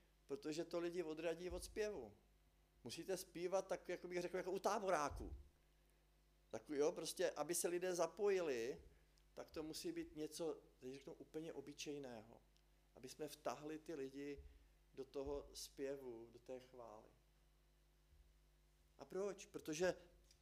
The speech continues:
Bible nás k tomu mnohokrát vyzývá. Zpívejte Hospodinu. A dokonce říká, zpívejte Hospodinu píseň novou. Jo.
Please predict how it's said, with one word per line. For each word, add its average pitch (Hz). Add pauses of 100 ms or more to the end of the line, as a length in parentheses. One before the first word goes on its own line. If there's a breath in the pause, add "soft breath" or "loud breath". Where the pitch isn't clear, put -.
Bible 165
nás 123
k -
tomu 147
mnohokrát 143
vyzývá. 131 (2250)
Zpívejte 165
Hospodinu. 117 (840)
A -
dokonce 139
říká, 139
zpívejte 143
Hospodinu 139
píseň 139 (280)
novou. 139 (2250)
Jo. 53